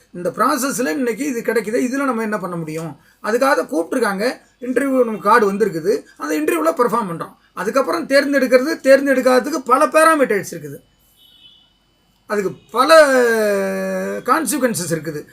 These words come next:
அதுல கிடைக்கலன்னா வருத்தப்பட வேண்டியதில்லை, கிடைச்சா சந்தோஷப்படலாம். அங்க போய் நம்ம ஆஸ்பிரேஷன் என்னவோ, நம்ம என்ன படிச்சிருக்கோமோ,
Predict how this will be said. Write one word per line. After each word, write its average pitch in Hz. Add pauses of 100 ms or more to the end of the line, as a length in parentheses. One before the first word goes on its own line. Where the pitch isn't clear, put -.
(120)
அதுல 233
கிடைக்கலன்னா 311
வருத்தப்பட 254
வேண்டியதில்லை, 156 (220)
கிடைச்சா 254
சந்தோஷப்படலாம். 156 (160)
அங்க 277
போய் 311
நம்ம 269
ஆஸ்பிரேஷன் 247
என்னவோ, 226
நம்ம 247
என்ன 240
படிச்சிருக்கோமோ, 220